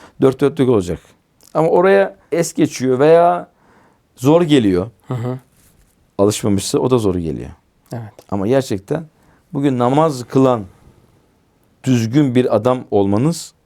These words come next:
Speaker 2: Hı hı.
Speaker 1: ve bunu göstermeniz bir kamyon nasihatten
Speaker 2: Nasihatten
Speaker 1: çok
Speaker 2: daha
Speaker 1: daha
Speaker 2: evla.
Speaker 1: etkili.
Speaker 2: Evet.
Speaker 1: Ama namaz kılıp da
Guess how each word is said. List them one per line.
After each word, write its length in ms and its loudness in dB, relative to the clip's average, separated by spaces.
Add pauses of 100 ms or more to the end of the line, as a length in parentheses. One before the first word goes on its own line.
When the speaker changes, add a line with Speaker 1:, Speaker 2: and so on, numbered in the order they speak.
(200)
Speaker 2:
Hı 60 -8
hı. 200 -10 (260)
Speaker 1:
ve 120 -6
bunu 180 -4
göstermeniz 800 -4 (520)
bir 120 -2
kamyon 380 -2 (140)
nasihatten 260 -2
Speaker 2:
Nasihatten 380 -2
Speaker 1:
çok 80 -2
Speaker 2:
daha 100 -2
Speaker 1:
daha 100 0
Speaker 2:
evla. 420 -6
Speaker 1:
etkili. 400 -6 (140)
Speaker 2:
Evet. 340 -12 (640)
Speaker 1:
Ama 300 -2 (420)
namaz 340 0
kılıp 340 0
da 240 0